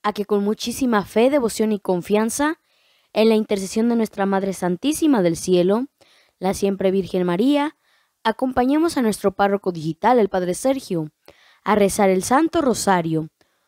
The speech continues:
donde meditaremos los misterios gozosos. El día de hoy, la Iglesia recuerda a Santa María Magdalena. En contra de la creencia popular,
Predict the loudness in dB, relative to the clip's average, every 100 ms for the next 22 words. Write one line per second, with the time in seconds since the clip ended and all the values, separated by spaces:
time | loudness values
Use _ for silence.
0 | _ 2 4 4 0 0 -2 -2 0 2
1 | 2 0 -2 -12 _ _ _ 0 2 2
2 | 0 0 2 4 2 2 0 0 0 0
3 | 0 -2 -2 -4 -18 _ 2 4 4 6
4 | 6 6 6 4 -2 _ _ _ _ 2
5 | 2 4 4 4 2 2 2 2 2 4
6 | 4 4 2 2 0 -2 -2 0 0 2
7 | 4 4 2 2 2 4 4 4 2 0
8 | -6 _ _ _ _ 2 4 6 4 4
9 | 4 4 4 2 2 0 0 0 0 0
10 | -2 2 4 4 2